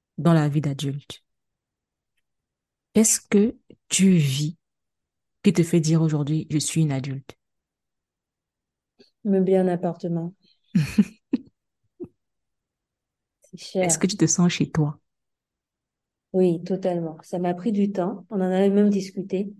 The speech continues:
Speaker 2: Je
Speaker 1: Oui.
Speaker 2: te disais que je ne pas chez moi. Et effectivement, quand tu commences à préparer,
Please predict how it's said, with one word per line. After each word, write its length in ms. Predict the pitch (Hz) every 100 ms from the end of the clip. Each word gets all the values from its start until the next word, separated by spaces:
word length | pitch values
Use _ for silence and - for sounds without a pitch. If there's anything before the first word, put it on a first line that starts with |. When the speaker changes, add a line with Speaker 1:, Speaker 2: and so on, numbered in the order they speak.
| - 147
Speaker 2:
Je 0 |
Speaker 1:
Oui. 160 | 147
Speaker 2:
te 40 | 190
disais 240 | 180 190
que 100 | 190
je 100 | 175
ne 40 | 165 _ _ _ _ -
pas 100 | 180
chez 180 | - 175
moi. 280 | 170 190 196 - _ _ -
Et 80 | 180
effectivement, 480 | 190 185 180 196
quand 140 | 208 214
tu 100 | 202
commences 280 | 185 190 196
à 80 |
préparer, 640 | 190 185 185 175 185 202